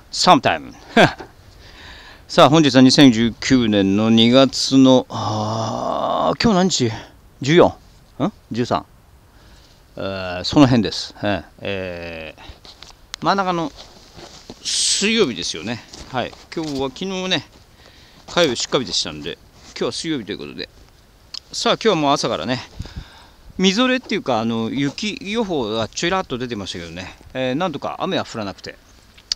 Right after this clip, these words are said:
えー、ようやくね、畑にこう、まだまだちょっとだけね、雪残ってますけども、まあ、作付けはできます。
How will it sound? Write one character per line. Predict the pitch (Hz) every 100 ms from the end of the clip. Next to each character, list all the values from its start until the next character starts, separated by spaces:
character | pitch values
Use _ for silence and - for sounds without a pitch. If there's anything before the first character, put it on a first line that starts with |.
| - -
え | 127 120 113
ー、 |
よ | 151
う | 202
や | 175
く |
ね、 | 170 110 -
畑 | 143 143 147 - 147
に | 143
こ | - 147 135 131
う、 |
ま | 196
だ | 156
ま | 160
だ | 139 - -
ち |
ょ | 330
っ |
と | - - 147
だ | 113
け | 107
ね、 | 117 110 - 107 -
雪 | 78 127 135
残 | 127 131
っ |
て | 131
ま | 110
す |
け | 107
ど | 101
も、 | 110
ま | 139
あ、 |
作 | - 156 156
付 |
け | 147
は | 113
で | 95
き |
ま | 80
す。 | -